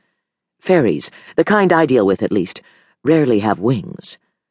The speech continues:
My wand is made of rough gemstones bound together, and I use it to blast otherworldly creatures out of existence. I've also whacked a few people in the head with it. My life is dirty, harsh, and deadly,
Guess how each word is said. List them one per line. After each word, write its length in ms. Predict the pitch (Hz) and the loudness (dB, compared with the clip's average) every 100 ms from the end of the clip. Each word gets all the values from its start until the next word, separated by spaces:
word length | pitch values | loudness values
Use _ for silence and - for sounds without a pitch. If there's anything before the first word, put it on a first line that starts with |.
| _ - | _ -2
My 180 | 139 131 | 0 2
wand 320 | 107 104 123 | 2 2 0
is 140 | 120 | 0
made 160 | 131 123 | 0 0
of 140 | 95 | 0
rough 260 | 139 147 - | -2 -2 -2
gemstones 640 | 160 156 147 107 87 98 | 0 0 0 -4 -2 -2
bound 320 | - 135 139 | -2 0 0
together, 400 | 131 156 135 67 - _ _ _ _ - | 0 0 -2 -4 -10 _ _ _ _ -2
and 120 | 143 | 0
I 60 | |
use 220 | 147 208 123 | 2 2 2
it 120 | - | 0
to 80 | 131 | 0
blast 420 | 143 135 - - _ | 0 0 -4 -14 _
otherworldly 640 | 170 160 131 143 127 120 - | 0 2 4 2 2 0 0
creatures 480 | - - 87 90 - | -4 -4 -4 -2 -2
out 120 | 120 | -2
of 80 | 95 | -2
existence. 640 | 92 139 - - - - _ _ _ _ _ _ _ - | -4 -6 -8 -14 -16 -20 _ _ _ _ _ _ _ -6
I've 120 | 110 | -2
also 240 | 123 113 | 0 0
whacked 360 | 92 107 120 - | 0 0 -2 -6
a 40 | |
few 180 | 110 123 | -2 -2
people 380 | - 165 156 104 | 0 -4 0 -2
in 80 | 87 | -2
the 60 | |
head 220 | 90 156 104 | -2 -2 -2
with 120 | - | -8
it. 160 | - _ _ _ _ _ _ - | -14 _ _ _ _ _ _ -4
My 160 | 156 | 0
life 280 | 165 220 214 | 2 2 2
is 140 | 131 - | -2 0
dirty, 460 | 131 110 76 - _ _ _ | -2 0 -4 -8 _ _ _
harsh, 500 | - 127 - - - - | -6 -6 -6 -12 -14 -10
and 200 | - 123 | -4 0
deadly, 440 | 151 147 98 - | 2 0 -2 -6